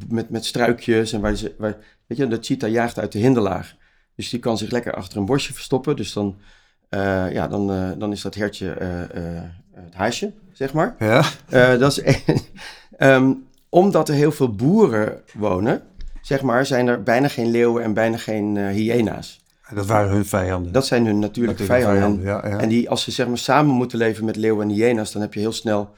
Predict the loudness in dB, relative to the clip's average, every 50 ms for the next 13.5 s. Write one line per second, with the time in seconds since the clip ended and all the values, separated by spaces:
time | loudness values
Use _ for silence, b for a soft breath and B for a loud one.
0 | b b b b b b -8 -8 -6 -6 -2 2 2 2 2 2 -2 -2 0 2
1 | 2 2 0 -2 -4 -8 -8 -4 -4 -2 -2 -2 -4 -2 -2 -2 -2 0 0 0
2 | 2 2 2 2 2 2 2 2 2 0 -2 -4 -6 b b b b b b -4
3 | -4 -2 2 2 2 2 0 -4 -10 _ 2 4 4 4 4 2 2 -2 -2 -4
4 | -4 -2 -2 -2 -2 -4 -4 -4 -4 -4 -4 -4 -4 -4 -4 -6 -8 -8 -8 -8
5 | -8 -8 -12 _ _ -10 -8 -6 -6 -6 -8 -10 -12 -14 -16 -16 _ _ _ _
6 | -6 -6 -4 -2 2 2 2 2 2 0 -2 -2 -4 -6 -12 -20 _ _ _ _
7 | _ _ _ _ -4 -4 -4 -4 -4 -4 -2 0 2 2 2 2 2 0 -2 -2
8 | -2 -6 b b b b b b b _ _ 0 2 2 4 2 2 2 2 0
9 | 0 -2 -2 -6 -6 -4 -4 -4 -2 -4 -2 -2 -4 -6 -6 -6 -4 -4 -2 -4
10 | -6 -8 -10 -10 -10 -8 -6 -6 -8 -10 -10 -10 -8 -6 -4 -4 -2 -2 -2 -2
11 | -2 -2 -4 -4 -6 -12 -14 -16 -12 -10 -10 -8 -4 -2 0 0 2 2 2 2
12 | 2 2 2 2 2 2 2 4 4 2 2 4 2 2 2 2 0 2 2 2
13 | 0 0 0 -2 -2 -2 -4 -6 -8